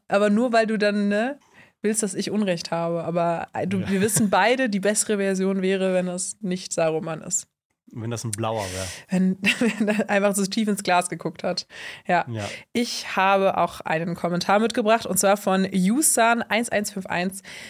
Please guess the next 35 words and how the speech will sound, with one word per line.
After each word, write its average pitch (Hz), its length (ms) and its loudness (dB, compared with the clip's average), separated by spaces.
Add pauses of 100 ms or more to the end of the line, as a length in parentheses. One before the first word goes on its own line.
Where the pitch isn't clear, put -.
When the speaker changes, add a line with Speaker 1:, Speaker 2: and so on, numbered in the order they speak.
(160)
Speaker 1:
„Die 202 80 0
Folgenbesprechung 240 800 2 (260)
hilft 254 340 0
mir, 220 260 4
die 208 140 -2
Enttäuschung 190 540 0
über 190 260 2
die 185 280 0 (120)
Rings 190 220 0
of - 60 -14
Power 180 280 2
Serie 175 220 0
zu 175 140 -6
verarbeiten, 170 760 0
ist 196 220 -2
also 180 340 0
therapeutisch.“ 202 880 -2 (220)
Das - 140 -4
fand 180 160 -2
ich 185 100 -10
ganz - 480 -6 (560)
nett. 156 220 0
Speaker 2:
Das - 100 0
freut 185 240 -4
mich. 113 240 -6
Speaker 1:
Ja. 185 240 0 (920)
Speaker 2:
Können 131 160 -2
wir 131 60 -2
dann 123 140 -2
auch 151 120 -2
so - 120 -6
einen 120 140 -2
Stundenlohn 123 560 -4
bekommen, 127 500 -4
wie 277 100 0